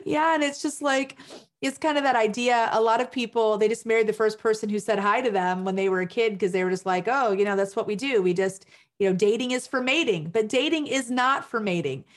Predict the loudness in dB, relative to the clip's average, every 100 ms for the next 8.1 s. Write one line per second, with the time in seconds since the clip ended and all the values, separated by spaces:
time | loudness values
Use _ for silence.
0 | -18 -6 0 2 2 0 0 0 0 -2
1 | -2 0 0 -4 -4 -2 -2 -2 -2 0
2 | 0 -4 -4 -4 -2 -2 0 -2 -4 0
3 | -2 0 -4 -6 -2 -2 -2 0 2 2
4 | 0 -2 -8 -4 -2 0 0 -2 -2 -6
5 | -4 -2 0 2 0 -2 -2 0 0 -2
6 | -4 0 0 2 0 0 -2 -10 -6 -4
7 | -2 -4 -4 -4 -2 -2 -2 -2 0 0
8 | 0